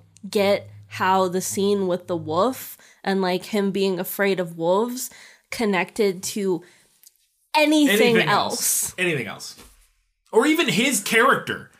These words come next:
Speaker 1: Yeah.
Speaker 2: Like, so l-, let's try to just di-, to dive down on that a little bit, that specific example, just a little bit. So the, throughout the movie, he comments about how he's afraid of wolves, right?
Speaker 1: Right.
Speaker 2: Numerous times he's scared of wolves 'cause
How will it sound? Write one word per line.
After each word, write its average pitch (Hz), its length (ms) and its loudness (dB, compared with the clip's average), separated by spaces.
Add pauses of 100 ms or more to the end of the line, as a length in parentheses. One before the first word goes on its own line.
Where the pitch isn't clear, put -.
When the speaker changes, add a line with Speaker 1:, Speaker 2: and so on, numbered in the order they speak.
Speaker 1:
Yeah. 226 240 0
Speaker 2:
Like, 175 300 0 (380)
so 220 320 4
l-, 202 280 -10
let's 226 220 2
try 269 120 2
to 220 80 2
just 196 300 -4 (180)
di-, 190 240 2
to 190 140 0
dive 175 280 2
down 175 180 4
on 160 100 2
that 147 180 -2
a 139 60 0
little 156 220 2
bit, 143 120 2
that 139 180 -2
specific 190 420 0
example, 143 380 0
just 190 200 2
a - 40 2
little 196 180 6
bit. 135 200 0 (220)
So 180 320 0 (200)
the, 170 200 2
throughout 190 260 2
the 240 80 0
movie, 180 200 2
he 160 60 -2
comments 175 380 0
about 151 200 0
how 151 120 2
he's 139 140 2
afraid 147 320 0
of 117 120 -2
wolves, 101 340 -4
right? 101 260 -4 (120)
Speaker 1:
Right. 190 140 2
Speaker 2:
Numerous 180 280 4
times 131 340 0
he's 120 140 -2
scared 160 280 2
of 143 100 0
wolves 143 260 2
'cause 135 180 -2